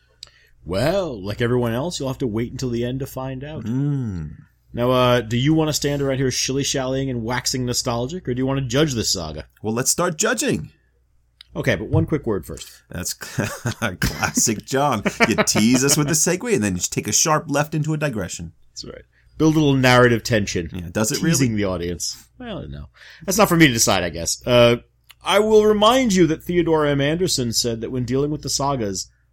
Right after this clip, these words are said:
Speaker 1: there is no such thing as digression.
Speaker 2: Does he really? Well then, uh, we are
Speaker 1: <laughs>
Speaker 2: definitely in the right genre.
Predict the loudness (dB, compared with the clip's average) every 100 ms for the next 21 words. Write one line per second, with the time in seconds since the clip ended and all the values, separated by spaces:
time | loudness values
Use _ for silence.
0 | _ 2 4 4 4 2 4 2 -2 -2
1 | -2 -2 -2 -4 -4 -4 -4 -8 -10 -12
2 | -6 -2 0 2 0 2 2 2 2 2
3 | 2 2 -2 -6 -10 -6 -2 0 0 2
4 | 4 2 2 0 2 0 0 -2 -2 -2
5 | 0 0 0 -2 -6